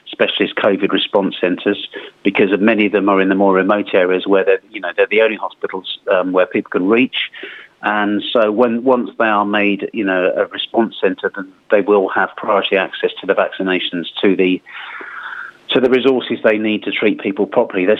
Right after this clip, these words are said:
there still won't be enough. Don't get me wrong, there still won't be enough, but, um,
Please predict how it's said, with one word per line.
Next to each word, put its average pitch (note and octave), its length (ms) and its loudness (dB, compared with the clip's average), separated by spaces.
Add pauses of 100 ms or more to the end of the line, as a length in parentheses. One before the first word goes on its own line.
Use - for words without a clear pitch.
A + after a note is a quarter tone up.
there C#3+ 120 2
still F3+ 180 2
won't C3 180 4
be A#2+ 40 2
enough. G#2+ 280 2 (320)
Don't G#2 180 2
get A2+ 160 -2
me G2+ 60 -2
wrong, F#2+ 180 2
there F#2+ 100 -4
still A#2 180 0
won't G2 180 2
be G2+ 80 4
enough, F#2+ 240 2 (100)
but, G2 220 4 (180)
um, G2+ 480 2